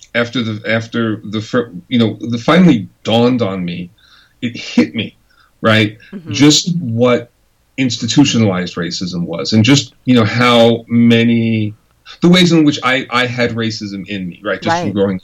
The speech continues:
Speaker 1: in the
Speaker 2: Mm-hmm.
Speaker 1: culture.
Speaker 2: Mm-hmm.
Speaker 1: I was horrified.
Speaker 2: Mm. <laughs>
Speaker 1: I was humiliated.
Speaker 2: Yeah.
Speaker 1: I was, I was devastated, right? Because it went against everything I believed about myself.
Speaker 2: Right.
Speaker 1: Uh, my self-image.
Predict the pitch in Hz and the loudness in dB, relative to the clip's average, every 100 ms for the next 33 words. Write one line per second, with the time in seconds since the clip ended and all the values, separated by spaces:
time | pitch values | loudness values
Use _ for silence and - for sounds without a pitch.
0 | _ - - 78 143 - 113 - 151 156 | _ -14 -10 -8 -8 -12 -16 -20 -16 -12
1 | 139 - _ 170 175 196 - 214 254 240 | -12 -14 _ 4 6 6 4 6 6 4
2 | - - - _ - 180 175 139 147 - | -2 -8 -16 _ -14 -12 -10 -12 -14 -16
3 | - 240 _ 220 151 165 - - 202 202 | -8 -8 _ -2 4 4 2 -2 4 8
4 | 208 240 269 233 120 175 - _ 151 156 | 8 8 8 6 4 -2 -12 _ -14 -14
5 | 170 165 - _ _ 170 170 170 175 160 | -14 -18 -20 _ _ 0 2 4 4 2
6 | - 151 180 185 - _ _ _ - 220 | -2 0 2 2 -2 _ _ _ 0 2
7 | 240 240 - 104 92 92 - 107 127 175 | 4 2 0 -4 -6 -8 -2 0 2 2
8 | 170 156 160 165 156 156 151 - 170 170 | 4 2 2 2 2 0 0 -2 -2 0
9 | 202 180 175 143 131 127 123 113 117 101 | 0 0 0 0 0 -2 -2 -2 -4 -6
10 | 92 92 95 95 85 85 - - 151 165 | -6 -10 -6 -6 -6 -8 -16 -16 -10 -6
11 | 220 175 - _ _ _ _ _ _ - | -6 -8 -14 _ _ _ _ _ _ -4
12 | 135 131 123 117 110 180 135 113 | 0 2 2 4 4 4 2 -2